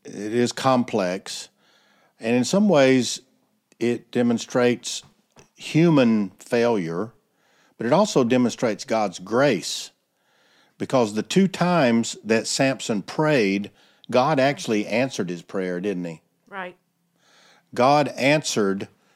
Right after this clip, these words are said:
Speaker 1: the prayers of Samson. Um,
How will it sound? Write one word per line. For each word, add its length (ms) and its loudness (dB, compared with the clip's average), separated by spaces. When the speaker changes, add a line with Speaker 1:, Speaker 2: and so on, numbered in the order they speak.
Speaker 1:
the 80 -8
prayers 760 2
of 180 -4
Samson. 800 -2
Um, 480 -2